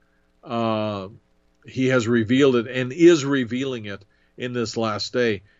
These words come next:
And it had to come through a prophet, and that's why they're there. Last slide. All of Israel, of the tens of thousands that were in them days, around four million, and there was a hundred twenty that heard his voice out of four million.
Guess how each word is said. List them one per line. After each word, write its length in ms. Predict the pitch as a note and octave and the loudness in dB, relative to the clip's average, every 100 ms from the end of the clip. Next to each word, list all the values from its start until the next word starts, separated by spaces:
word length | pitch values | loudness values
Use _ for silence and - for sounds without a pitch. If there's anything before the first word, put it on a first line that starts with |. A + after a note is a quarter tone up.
| _ | _
And 120 | G#2+ | -8
it 80 | A2 | -4
had 200 | F#2+ B2+ | 0 0
to 80 | A2+ | 0
come 220 | B2 G#2+ | -4 -6
through 200 | - A2+ | -4 -4
a 60 | G2 | -4
prophet, 400 | - A#2 G#2 G2+ | -4 -4 -4 -8
and 120 | G2+ | -6
that's 200 | G#2 - | -6 -2
why 180 | G#2+ G2 | -2 0
they're 200 | G2+ G2 | -2 0
there. 300 | G#2+ F2+ D#2 _ - - | 0 0 -4 _ -20 0
Last 280 | B2 C3+ - | 2 4 2
slide. 400 | C#3 B2 F#2+ - _ _ | 2 2 0 -6 _ _
All 300 | - D3+ E3+ | 4 6 8
of 80 | E3 | 6
Israel, 420 | D#3+ C3 A#2+ E2 _ _ | 4 0 -4 -6 _ _
of 160 | B2 A2+ | -6 -4
the 100 | A#2 | -6
tens 440 | - D3+ E3 D3 | -6 -6 -4 -2
of 120 | D#3 | -4
thousands 680 | - - C#3 D3 A#2+ B2+ A2 | -2 -2 0 0 -2 -6 0
that 160 | C3 B2 | 0 2
were 140 | B2 | 0
in 340 | B2 C#3 B2+ A#2+ | 0 -2 -2 0
them 240 | B2 A#2+ | 0 2
days, 460 | A2+ G#2+ F#2 - - | 2 2 -2 -10 -6
around 340 | A#2+ A2+ G#2+ | -2 0 -2
four 240 | - B2+ | 2 2
million, 400 | A#2 B2 A#2 F#2+ - _ _ _ _ | 4 2 0 -2 -10 _ _ _ _
and 120 | A#2+ | 0
there 80 | B2+ | 2
was 120 | A#2+ | 2
a 60 | A2 | 0
hundred 360 | - C#3 C3 A2+ | -2 -4 -6 -2
twenty 300 | C3 A#2+ G#2+ | 0 0 -2
that 160 | G2 | -2
heard 180 | A#2+ A2+ | 0 0
his 140 | G2 | -2
voice 420 | F#2 G#2+ G2+ - - A2 | -2 0 -2 -4 -8 -4
out 120 | A2 | -4
of 80 | - | -4
four 200 | A2+ G2 | -4 -4
million. 320 | F#2 F2+ | -6 -12